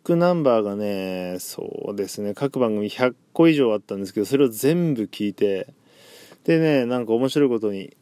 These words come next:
えー、メガネビーキバーって聞いて、次アンタッチャブルバーって聞いて、バナナムーンバーって聞くじゃん。そうすると今度またね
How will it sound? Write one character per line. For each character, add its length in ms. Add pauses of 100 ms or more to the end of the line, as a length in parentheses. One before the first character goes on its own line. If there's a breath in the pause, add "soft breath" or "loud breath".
(140)
え 240
ー、 60
メ 100
ガ 140
ネ 80
ビ 140
ー 20
キ 100
バ 400
ー 40
っ 20
て 80
聞 160
い 60
て、 180
次 260
ア 80
ン 80
タ 80
ッ 40
チ 120
ャ 20
ブ 60
ル 120
バ 240
ー 20
っ 40
て 120
聞 100
い 60
て、 80
バ 160
ナ 80
ナ 60
ム 100
ー 20
ン 60
バ 180
ー 40
っ 20
て 100
聞 60
く 80
じ 100
ゃ 80
ん。 60
そ 80
う 20
す 60
る 40
と 60
今 80
度 100
ま 20
た 100
ね 200